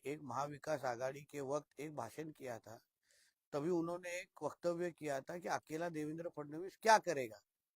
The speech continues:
तो आज मुझे लगता है कि सुप्रिया सुले को आद-, उत-, आ, उसका जवाब मिल गया होगा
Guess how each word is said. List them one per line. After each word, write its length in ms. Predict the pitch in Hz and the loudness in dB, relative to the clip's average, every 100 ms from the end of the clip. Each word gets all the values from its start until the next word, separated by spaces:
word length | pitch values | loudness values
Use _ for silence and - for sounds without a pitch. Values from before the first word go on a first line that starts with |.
| _ _ _ | _ _ _
तो 60 | - | -6
आज 280 | - 156 185 | 4 4 4
मुझे 280 | 175 160 175 | -2 -2 -2
लगता 400 | 170 - 170 156 | -2 -4 0 2
है 140 | 175 | 2
कि 140 | 175 | 0
सुप्रिया 400 | 175 160 156 160 | -8 -8 -2 -2
सुले 400 | 156 151 151 156 | -2 -4 -2 -2
को 260 | 156 _ 170 | -4 _ -6
आद-, 380 | 160 - 135 135 - - | -4 -2 -2 -4 -14 -12
उत-, 200 | 143 - _ - | -12 -12 _ 0
आ, 240 | 127 120 - - _ - | 2 2 -4 -20 _ -10
उसका 240 | 123 170 | -2 0
जवाब 340 | 143 139 151 160 | 2 6 6 4
मिल 220 | 151 185 | -2 -4
गया 200 | 165 156 | 4 4
होगा 420 | 127 120 120 175 | 4 2 0 0